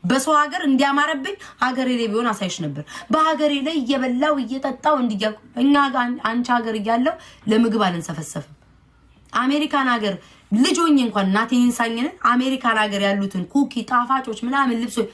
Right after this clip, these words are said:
ኢትዮጵያ ነው የጨረስኳቸው። ይኸው እንግዲህ አክስቶች ያሉ፣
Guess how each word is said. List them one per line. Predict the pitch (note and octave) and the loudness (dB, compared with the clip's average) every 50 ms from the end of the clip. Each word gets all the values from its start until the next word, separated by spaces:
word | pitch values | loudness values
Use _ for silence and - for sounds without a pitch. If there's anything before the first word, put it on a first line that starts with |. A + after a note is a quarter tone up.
| - - _ _ - | -14 -20 _ _ -6
ኢትዮጵያ | A#3 - C4 C4 - A#3+ G#3+ | 0 0 0 0 2 0 0
ነው | F#3+ E3 D#3+ | 0 0 -4
የጨረስኳቸው። | D#3+ D#3 - F3+ E3+ E3 D#3+ - - - E3 D3+ - - D#3 - _ _ _ _ _ _ _ _ _ _ _ - - _ _ _ _ _ | -4 -4 -6 -6 -6 -6 -8 -8 -8 -8 -8 -8 -8 -14 -14 -16 _ _ _ _ _ _ _ _ _ _ _ -20 -20 _ _ _ _ _
ይኸው | A#3+ A#3+ C4 E4 | 4 4 4 4
እንግዲህ | D#4+ C4 C4 D4+ E4 - - | 2 0 0 0 -2 -2 -4
አክስቶች | F3 - - - - A#3 A#3 A#3 - B3+ | -4 -6 -6 -8 -6 -6 -6 -2 0 0
ያሉ፣ | A#3 A3+ A3 A3 A3 A3 | 0 2 0 0 0 -2